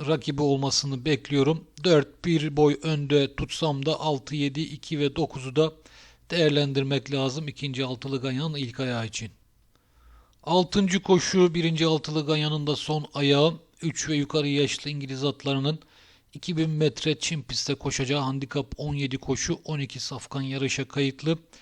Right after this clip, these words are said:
Önceliğim beş numaralı Peaky Blinders Ahmet Çelik'le yarışı kazanmaya çok yakın. Burada çok fazla tuttuğum bir safkan.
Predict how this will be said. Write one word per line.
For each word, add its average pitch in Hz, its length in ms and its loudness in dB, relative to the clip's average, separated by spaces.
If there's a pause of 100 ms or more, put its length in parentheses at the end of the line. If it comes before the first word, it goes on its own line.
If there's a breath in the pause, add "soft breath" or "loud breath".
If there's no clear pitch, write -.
(560 loud breath)
Önceliğim 160 760 2 (320)
beş 165 320 2
numaralı 147 440 0 (640)
Peaky 156 320 -2
Blinders 147 840 0 (280)
Ahmet 143 420 -2
Çelik'le 147 540 2 (600 loud breath)
yarışı 151 320 4
kazanmaya 143 580 4
çok - 340 2
yakın. 147 380 -2
Burada 139 400 2 (160)
çok - 240 -4
fazla 135 400 -2
tuttuğum 139 480 -4
bir 135 60 -4
safkan. 147 520 0